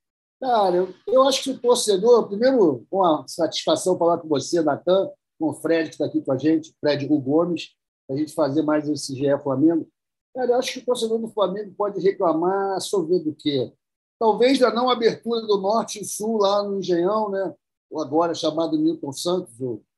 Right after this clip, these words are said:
Estádio Olímpico do município do Rio de Janeiro. Faltou, faltou rubro-negro ali, foi uma, um público muito acanhado, que vai impactar a média do Flamengo, né? Que é sempre vencedora, um clássico só com onze mil pessoas.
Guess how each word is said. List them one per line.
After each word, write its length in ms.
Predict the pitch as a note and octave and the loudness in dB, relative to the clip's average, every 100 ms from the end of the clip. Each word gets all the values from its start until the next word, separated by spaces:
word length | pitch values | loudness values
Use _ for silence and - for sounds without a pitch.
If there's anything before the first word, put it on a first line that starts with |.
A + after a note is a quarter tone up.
| - - | -20 -20
Estádio 360 | _ D#3 D#3 D3 | _ -2 0 0
Olímpico 500 | C3+ F3 - - A#2 _ - | 0 -2 -6 -12 -18 _ -4
do 80 | D#3 | 0
município 460 | D3+ C3+ E3 D#3 | 0 0 -4 -4
do 80 | C#3 | -2
Rio 100 | D3 | -2
de 60 | C#3 | -2
Janeiro. 380 | C#3 E3+ E3 - _ _ _ _ | 0 0 0 -8 _ _ _ _
Faltou, 640 | - G3+ - G#3+ A#3+ A3 D#3+ | -2 0 4 6 8 6 2
faltou 420 | - A3 A#3+ B3+ | 2 4 6 6
rubro-negro 440 | C#4+ D4 B3+ C4 A#3+ | 6 2 6 8 8
ali, 240 | G#3 A#3+ | 4 0
foi 140 | - A3 | 0 0
uma, 340 | G#3 F#3 E3 | 0 -4 -4
um 140 | G3 | -6
público 480 | - G#3+ A3+ A3+ A3 | 0 0 0 -2 -6
muito 320 | G#3 A#3 A#3+ | -4 -6 0
acanhado, 760 | A#3 A3+ C4 G#3+ G#3+ G#3+ E3 B2+ _ _ _ - | 0 4 4 6 4 4 0 -4 _ _ _ -8
que 240 | F#3+ E3 | 2 4
vai 240 | B2+ E3 | 6 4
impactar 540 | G3 G3+ G#3 - F#3 G3+ | 4 2 0 0 0 0
a 80 | G3+ | 2
média 280 | F#3 G3+ | 0 0
do 280 | G3 - G3 | -4 -6 -6
Flamengo, 500 | G#3 F#3+ F3+ F#3+ F3+ | -2 0 0 -2 -4
né? 140 | E3+ E3 | -4 -6
Que 100 | D#3+ | -8
é 20 | |
sempre 320 | - F3+ F3+ | -2 -2 2
vencedora, 600 | E3 F3 D#3 C#3+ F#3+ D#3+ - _ - | 2 2 0 2 2 0 -6 _ -8
um 140 | D#3 | -8
clássico 500 | - D3+ F3+ F3 - | -2 0 0 -2 -10
só 240 | - - E3+ | -6 -2 0
com 180 | D3+ E3 | 2 2
onze 200 | D3 D3+ | 4 2
mil 160 | F3 | 2
pessoas. 600 | E3+ C#3 - F#3 D#3 - | 0 -4 2 4 4 -2